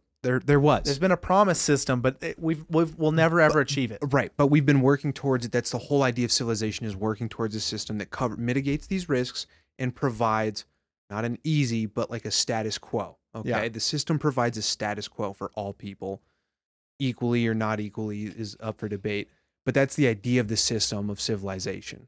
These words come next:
Speaker 1: whether it be through capitalism, socialism, communism, dictatorship, tyranny, the whole idea of the, of a system. That's why people believe in them, and that's why they work,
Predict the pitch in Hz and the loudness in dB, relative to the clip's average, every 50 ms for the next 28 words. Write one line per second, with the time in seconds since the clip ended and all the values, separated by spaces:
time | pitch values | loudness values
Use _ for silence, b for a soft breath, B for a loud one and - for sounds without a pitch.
0 | _ _ _ 117 113 113 104 104 104 - 113 110 - - - - - - 127 123 | _ _ _ -2 -2 -2 -2 -2 -4 -4 -6 -8 -8 -12 -8 0 2 4 4 4
1 | - - 120 120 120 117 110 113 113 110 - - - 117 117 107 - - 110 107 | 2 2 2 4 4 2 2 0 -2 -2 -2 0 0 0 0 0 -2 -4 -2 -2
2 | 107 104 101 104 107 107 107 - - 110 107 104 107 104 98 98 98 98 95 104 | -2 -2 -4 -4 -6 -8 -8 -6 -4 -4 -2 -2 -2 -2 -2 -4 -4 -4 -4 -4
3 | 101 98 101 101 95 95 - - 107 104 - - - 101 98 95 101 101 - - | -6 -6 -6 -8 -10 -12 -10 -8 -8 -8 -8 -8 -6 -6 -6 -6 -6 -8 -8 -8
4 | - 98 95 - - - 110 104 104 104 98 98 101 98 - _ _ _ _ _ | -8 -8 -8 -8 -10 -8 -6 -4 -4 -4 -6 -6 -8 -10 -12 _ _ _ _ _
5 | - 107 104 131 127 123 120 113 117 120 120 117 113 101 101 110 - 120 120 110 | -8 -4 0 2 2 2 2 0 0 -2 -2 -2 -2 -2 -6 -8 -4 -4 -4 -2
6 | 110 104 98 - - - 151 139 - - 123 110 110 110 - _ _ _ - 117 | -2 -4 -4 -4 0 0 2 0 0 -2 -2 -4 -4 -6 -8 _ _ _ -4 -4
7 | 113 - - - 110 110 - - - 135 - 135 127 120 110 101 110 123 131 139 | -4 -4 -4 -2 -2 -2 -4 -4 -6 -4 -2 -2 -2 -2 -2 -2 0 -2 0 2
8 | 160 170 175 170 160 147 127 113 - - 123 113 104 98 95 92 95 95 78 - | 2 2 2 2 2 0 0 -2 -4 -4 -4 -2 -2 -4 -8 -8 -10 -10 -10 -12
9 | _ _ | _ _